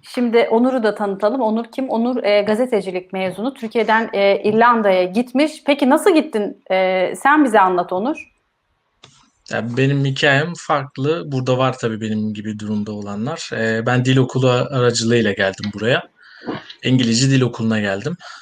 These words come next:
Speaker 2: E, üniversiteden mezun olduktan sonra şimdi dil eğitimi görüyorum. Ardından, e, işte amacım, e, master programına herhangi bir, e, iyi bir üniversitede katılıp öğrenime o şekilde devam edip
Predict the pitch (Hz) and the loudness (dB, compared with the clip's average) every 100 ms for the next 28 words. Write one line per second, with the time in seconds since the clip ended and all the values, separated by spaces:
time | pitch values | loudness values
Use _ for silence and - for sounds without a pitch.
0 | - 120 110 110 117 113 107 - 117 113 | -16 -10 -8 -4 -2 -2 -2 -4 -2 -2
1 | 107 107 110 107 107 - 107 104 110 104 | -2 -2 -2 -4 -6 -8 -6 -6 -8 -4
2 | 147 170 _ _ - - _ - - 123 | -4 -4 _ _ -20 -20 _ -12 -2 0
3 | 120 143 131 123 117 127 117 101 104 120 | 2 2 4 2 2 0 0 0 -4 -6
4 | 160 - _ _ - 131 117 113 113 139 | -8 -12 _ _ -2 0 2 0 0 0
5 | 147 131 - - 131 113 110 110 - - | -4 -8 -16 -12 -8 -8 -8 -8 -10 -6
6 | 117 117 120 113 110 135 - - - _ | -6 -4 -2 -2 -2 -6 -6 -16 -20 _
7 | _ - - 120 131 120 - 113 - - | _ -14 -8 0 0 0 -4 -6 -8 -4
8 | 117 107 104 101 101 120 113 104 113 113 | -2 -2 -2 -4 -2 0 0 -2 -4 -6
9 | 110 113 - 117 123 110 113 113 113 107 | -6 -8 -14 -14 -10 -8 -6 -4 -2 -2
10 | 107 107 117 110 110 120 117 139 - _ | -4 -6 -6 -8 -4 -4 -2 -4 -6 _
11 | - - - _ _ - 135 123 113 110 | -20 -20 -20 _ _ 0 2 4 6 4
12 | 139 135 - 127 110 113 120 110 101 107 | 2 0 -2 -4 -4 -2 0 0 -2 -6
13 | 135 | -10